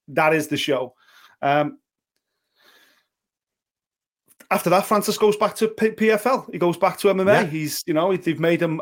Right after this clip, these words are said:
Speaker 1: a head of African talent or whatever it is, or head of Africa maybe.
Speaker 2: Yeah.
Speaker 1: He's a, he's a fighter liaison. He's in a, he's on a contract like Jake Paul where he can handpick an opponent and get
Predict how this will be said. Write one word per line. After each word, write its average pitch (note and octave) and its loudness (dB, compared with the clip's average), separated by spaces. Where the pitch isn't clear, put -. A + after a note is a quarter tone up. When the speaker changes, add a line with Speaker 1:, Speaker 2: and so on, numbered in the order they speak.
Speaker 1:
a D#3+ -6
head D#3+ 0
of D3+ -2
African D#3+ -4
talent F3+ -2
or F#3 -2
whatever E3+ 0
it F3+ -2
is, F3+ 0
or C#3+ 0
head D3+ 2
of D3 -2
Africa E3+ -4
maybe. F3 -2
Speaker 2:
Yeah. C#3 -2
Speaker 1:
He's D3 -4
a, C#3+ 2
he's C#3+ -4
a C3 -2
fighter E3 -4
liaison. D#3+ 0
He's C#3+ -2
in D3 0
a, C#3 -2
he's - 0
on G3+ 2
a - -2
contract F3+ 0
like E3+ 0
Jake E3 0
Paul E3 6
where E3+ 4
he D3 0
can C#3+ -2
handpick E3 -2
an E3 -2
opponent D#3 0
and D3+ 0
get D3 0